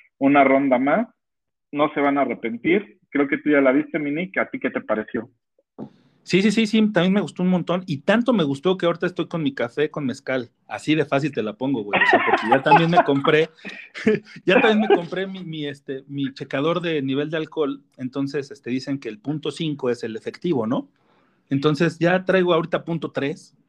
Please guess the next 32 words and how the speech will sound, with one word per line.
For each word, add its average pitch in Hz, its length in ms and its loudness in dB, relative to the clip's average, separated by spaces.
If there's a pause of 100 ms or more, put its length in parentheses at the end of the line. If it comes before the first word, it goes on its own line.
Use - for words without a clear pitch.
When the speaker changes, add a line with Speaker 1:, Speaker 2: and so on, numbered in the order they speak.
(380)
Speaker 2:
así 139 280 -4
que, 107 160 -2
este, 101 640 -8 (800)
chingón, 143 600 2 (580)
chingón 139 460 2
a 170 80 0
toda 151 180 2
Speaker 1:
Poca 147 220 4
Speaker 2:
madre. 143 100 2
Speaker 1:
madre. 151 400 6
<laughs> - 1600 -4
Yo 165 80 6
ya 202 140 8
lo 175 100 6
había 165 140 8
aplicado 175 580 0
sin 135 160 -6
haber 139 240 0
visto 180 300 -4
esta 127 180 -2
película, 151 600 -4
pero 123 240 -8
pues 113 180 -18
ahora 139 300 2
ya 139 100 2
me 143 120 -6
dieron 139 240 -4
una 135 120 -10
buena 131 240 -10
razón 127 380 -2
para - 260 0
<laughs> - 640 0